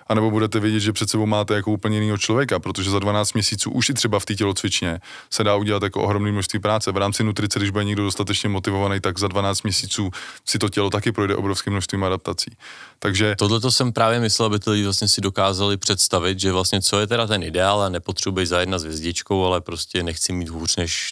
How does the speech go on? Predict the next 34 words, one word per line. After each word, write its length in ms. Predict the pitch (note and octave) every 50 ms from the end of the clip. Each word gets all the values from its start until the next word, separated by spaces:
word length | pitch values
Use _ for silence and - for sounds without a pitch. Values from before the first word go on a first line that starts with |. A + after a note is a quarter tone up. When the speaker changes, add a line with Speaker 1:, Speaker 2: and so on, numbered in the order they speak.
| _
Speaker 2:
tu 100 | - -
dvojku. 480 | F#2+ F2 E2 E2+ D#2+ D#2 - F2 E2+ A2 - _ _ _ _ _ _ _ _ _ _ _ _
Takže 260 | - G2 F#2 F2 G2 F#2
teda 180 | F#2+ G2+ F#2+
dospělý 520 | E2+ D#2+ A2+ - - - A#2 A2 G#2 F#2 E2
chlap, 420 | - - F#2 F#2 F#2 F#2+ F#2 -
ideálně 460 | - - F#2 F#2+ F#2 F#2 F2+ F2+ F2+
se 160 | F2 - - F2
dostat, 320 | E2+ D#2+ - - - F#2
Speaker 1:
Dospělý 420 | F2+ A#2+ - E2+ - C#3 C3 B2+ A#2
Speaker 2:
že 80 | G#2
Speaker 1:
chlap, 160 | F#2 G#2 G#2+ G#2+
Speaker 2:
deset 120 | F#2+ G#2+ A#2 -
z 60 | -
Speaker 1:
dospělý 340 | A2+ A2+ G#2 E2+ C3 B2+ A#2+
Speaker 2:
chybu. 120 | A#2 A2
Speaker 1:
chlap 140 | - A#2 A2
by 80 | G#2+ G#2+
měl 180 | A2 A2 G#2+
třeba 380 | G2+ - - G#2+ G#2 G2+ G2 F#2 - _ - - - - -
na 60 | G2+
mrtvej 340 | G2+ G#2 G2 - - G#2 G2+
tah 220 | F#2+ G2 F#2 -
odlepit 460 | G#2 G2+ G2 G2+ F#2+ - G2 F2 -
prostě 260 | - - - - - G2
dvojnásobek 600 | F2+ G2+ G#2 G2+ G2 F#2+ F#2+ - G#2+ G2 G2 F#2+
svý, 340 | - - G#2 G2 F#2+ F#2 - -
svý 180 | - - G#2+ G2+
váhy, 400 | F#2 F2+ F2 F2 G2+ A#2 A#2 A#2 -
Speaker 2:
Mhm. 160 | - G2 F2+ F#2
Speaker 1:
takže 280 | G#2 G2 F#2 G2+ G2 F2+ -
kolik 200 | - - G#2+ G#2
vážíš 340 | G2 G2 G2 F#2+ F#2+ F#2+ -
teď? 280 | - F#2+ G2+ A2 -